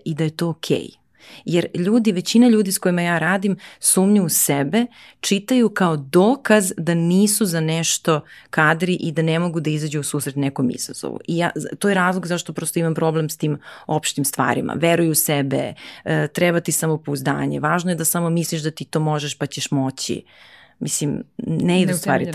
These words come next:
Speaker 1: tako u
Speaker 2: da.
Speaker 1: praksi.
Speaker 2: A, um, sad, kako, ako sam promišljala, a, bez ikakve sad kao namere da ja, da kažem kao laik, a, osporim sve to, ali, a,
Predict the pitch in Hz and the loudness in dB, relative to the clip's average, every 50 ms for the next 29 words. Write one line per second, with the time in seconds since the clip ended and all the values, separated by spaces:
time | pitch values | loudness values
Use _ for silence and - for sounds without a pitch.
0 | - - 151 175 180 185 - - - - - - - 202 185 - _ - - - | -6 -6 -6 -8 -8 -6 -6 -8 -8 -8 -8 -10 -10 -10 -12 -14 _ -20 -18 -18
1 | - - - - 208 180 - - 175 170 170 - - - - - - - - - | -20 -18 -6 -2 -2 0 0 0 -2 -2 -2 -4 -6 -8 -14 -18 -16 -14 -4 0
2 | - 240 220 214 - - 208 226 240 - - 202 202 - 202 - 196 180 156 190 | 2 2 2 0 0 2 2 2 2 2 2 2 2 2 2 0 0 2 2 2
3 | 185 180 180 185 - - 302 302 262 208 196 196 - - - - _ _ - - | 2 2 2 0 0 0 2 2 4 2 2 0 -4 -12 -20 -20 _ _ -14 -14
4 | - - - - 160 151 190 208 214 165 - - - 190 190 185 202 170 165 - | -14 -14 -14 -10 -2 2 4 4 4 2 0 -2 0 0 2 2 0 -2 0 0
5 | 202 180 151 - 185 180 185 185 185 185 170 160 165 185 175 160 - - - - | -2 -2 0 0 0 2 2 2 4 4 4 2 2 2 0 -2 -6 -12 -8 -4
6 | - 165 160 - 160 151 175 165 156 170 165 165 165 160 156 151 - - 165 160 | -4 -2 -2 -2 -2 0 -2 0 0 0 2 2 2 2 0 0 0 0 0 2
7 | 180 180 170 160 - - _ _ - - - - - - 156 151 151 - - - | 2 0 0 -2 -6 -10 _ _ -20 -20 -20 -20 -14 -8 -6 -6 -6 -6 -8 -12
8 | _ _ _ - 170 160 156 - - - 226 208 208 180 160 - - 196 202 196 | _ _ _ 0 2 2 0 0 -2 2 2 4 4 2 2 0 0 0 0 2
9 | - 202 196 196 185 190 - - - - _ _ 185 175 175 180 170 160 | 2 2 2 2 0 -2 -6 -14 -20 -20 _ _ -4 -2 -2 0 -2 -2